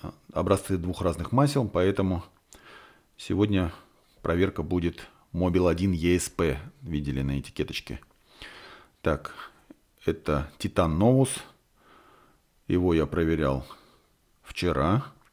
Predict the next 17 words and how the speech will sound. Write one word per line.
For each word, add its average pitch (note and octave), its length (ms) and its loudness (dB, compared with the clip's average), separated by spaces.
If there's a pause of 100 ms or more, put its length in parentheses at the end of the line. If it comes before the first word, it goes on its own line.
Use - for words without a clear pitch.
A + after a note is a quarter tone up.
(180)
а - 80 -6
сегодня G#2+ 480 2
будет, G2+ 500 0 (920)
как - 180 -20
я C#2+ 60 -2
уже D2 140 -4
сказал, G#2 340 2
Mobil F2+ 340 2
один. D#2 320 -2
Так, C#2+ 240 -2
это - 160 -6
по - 140 -4
Мобилу D3 440 6
описание A2 640 2
и F#2 280 0
условия F2+ 360 2
эксплуатации. E2 760 -2